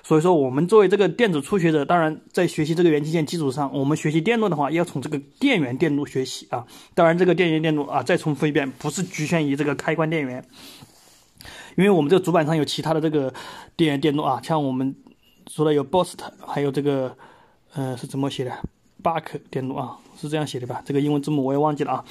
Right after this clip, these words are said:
就说一个升压、一个降压、一个D C转D C啊，通常转D C转D C电路啊。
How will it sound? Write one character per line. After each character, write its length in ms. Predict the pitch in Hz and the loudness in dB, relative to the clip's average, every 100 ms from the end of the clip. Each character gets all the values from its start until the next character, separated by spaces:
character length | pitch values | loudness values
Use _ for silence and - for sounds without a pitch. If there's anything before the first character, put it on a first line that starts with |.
| - - - | -20 -20 -6
就 80 | - | -2
说 140 | 151 | 0
一 100 | 147 | 2
个 120 | 147 156 | 0 0
升 240 | 175 175 | 0 2
压、 160 | 180 170 | 2 0
一 80 | |
个 100 | 147 | -2
降 240 | 151 214 175 | 0 0 0
压、 100 | 160 | 0
一 80 | 147 | -2
个 60 | |
D 180 | - 175 | 0 0
C 160 | 175 185 | 2 2
转 220 | 143 123 | 0 0
D 140 | 170 | -2
C 220 | 165 165 | 0 -4
啊， 200 | 165 131 - | -4 -6 -2
通 120 | 165 | 0
常 140 | 147 147 | 0 -2
转 220 | 135 123 - | -4 -6 -12
D 140 | 170 | -6
C 160 | 160 160 | -2 0
转 180 | 151 120 | -2 -4
D 140 | 147 | -4
C 160 | 151 156 | -2 0
电 220 | 160 143 | 0 -2
路 120 | 139 | -4
啊。 200 | 151 127 | -8 -10